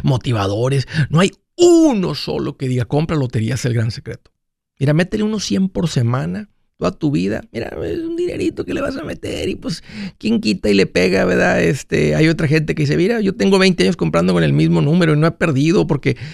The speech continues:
me he ganado quinientos y un cincuenta, doscientos". No ha hecho los cálculos, no se ha dado cuenta que lleva decenas de miles de dólares gastados en to-, en,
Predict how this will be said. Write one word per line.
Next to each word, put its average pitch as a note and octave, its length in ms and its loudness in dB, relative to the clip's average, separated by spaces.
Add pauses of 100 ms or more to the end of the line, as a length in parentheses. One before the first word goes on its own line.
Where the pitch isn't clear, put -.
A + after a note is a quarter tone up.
(220)
me C#3+ 140 2
he - 20 4
ganado C3+ 360 4
quinientos D#3+ 500 0
y - 20 4
un D3 80 4
cincuenta, E3 560 0
doscientos". D#3 580 0 (440)
No C3 100 4
ha - 20 8
hecho - 160 2
los B2+ 220 0
cálculos, - 640 -6
no C3+ 100 4
se D#3+ 100 2
ha F#3 40 4
dado F3 200 2
cuenta E3+ 360 -2
que B2 160 2
lleva C3+ 240 4
decenas D3+ 420 0
de B2 120 2
miles C3+ 280 2
de A2+ 80 2
dólares C#3 340 -2
gastados C3 360 -4
en A#2+ 140 2
to-, B2 180 -8
en, B2 320 -2